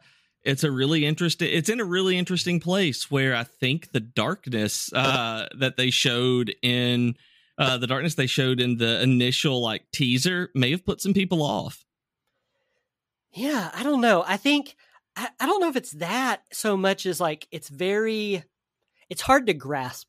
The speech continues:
Speaker 2: right now, I think. I think, I think it's easy to get excited about the D Q three remake because you've seen footage from it. And I think it's
Speaker 1: Right.
Speaker 2: easy to get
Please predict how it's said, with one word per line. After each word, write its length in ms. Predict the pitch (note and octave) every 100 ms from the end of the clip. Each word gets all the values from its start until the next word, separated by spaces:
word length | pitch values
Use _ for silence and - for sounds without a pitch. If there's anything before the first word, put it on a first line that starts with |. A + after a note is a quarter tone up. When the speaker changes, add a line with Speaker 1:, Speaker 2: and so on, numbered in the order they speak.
| _
Speaker 2:
right 260 | C3+ A#2 G#2
now, 240 | G#2+ G2
I 60 | G2
think. 420 | - F#2+ - - -
I 80 | F3
think, 380 | - G3 G3 _ _ - -
I 80 |
think 140 | F3+ C#4
it's 100 | B3
easy 300 | F3 G3 A3
to 80 | F#3+
get 100 | F#3
excited 420 | F3 F#3 E3+ E3+
about 360 | D3+ D3+ D3 _
the 100 | D3+
D 160 | B2+ D3
Q 160 | E3+
three 240 | D#3 D#3+ C3+
remake 520 | C3+ D#3 F#3+ G3+ G3
because 300 | D#3 - C#3+
you've 80 | C#3+
seen 300 | - D#3+ D3
footage 400 | C3+ C#3 A#2+ A2
from 240 | - F2
it. 180 | F2 - _ _ _ -
And 100 | D#3
I 60 | D#3+
think 200 | G#3+ G#3+
it's 120 | G3
Speaker 1:
Right. 80 | F#3+
Speaker 2:
easy 220 | F3 F3
to 80 | E3
get 260 | E3 D#3